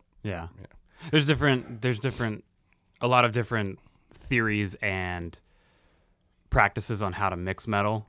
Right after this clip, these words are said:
Speaker 1: And
Speaker 2: Mm-hmm.
Speaker 1: tha-, it's really cool. That's one of the most interesting genres to me 'cause there's so much going on. Like, you have just absolute noise saturation. Like, it's the, it's such a full mix.
Speaker 2: Mm-hmm.
Speaker 1: I really like listening to different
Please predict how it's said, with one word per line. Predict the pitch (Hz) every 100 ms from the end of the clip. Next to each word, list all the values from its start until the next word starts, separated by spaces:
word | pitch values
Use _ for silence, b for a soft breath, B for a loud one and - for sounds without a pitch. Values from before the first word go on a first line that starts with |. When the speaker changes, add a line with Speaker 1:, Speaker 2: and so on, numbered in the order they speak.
| _
Speaker 1:
And | 101 104
Speaker 2:
Mm-hmm. | 107
Speaker 1:
tha-, |
it's | 107 123
really | 139 127
cool. | 123 123
That's | 127 127
one | 147
of |
the | 127
most | 110 101
interesting | 110 98 104 - 104
genres | 92 90 98 95
to | -
me | 101
'cause | 117 98
there's | 101 95
so | - 113 101
much | 98 92 90 -
going | 95 87 82
on. | 90 95 107
Like, | 107 87
you | 107
have | 104 92
just | 98 - - -
absolute | 110 101 - 101 92
noise | 90 87 87
saturation. | - 98 90 101 87 85 - 123
Like, | 117 110
it's | 98 -
the, | 123 104
it's | 113 90 - - b b b -
such | 139 123
a | 104
full | - - - 120 104 95
mix. | 90 90 123 - - - - 127
Speaker 2:
Mm-hmm. | 98 95 95 -
Speaker 1:
I |
really | 113 120 107
like | 101 98 85
listening | 117 107 101 107 95
to | 90
different | 92 90 90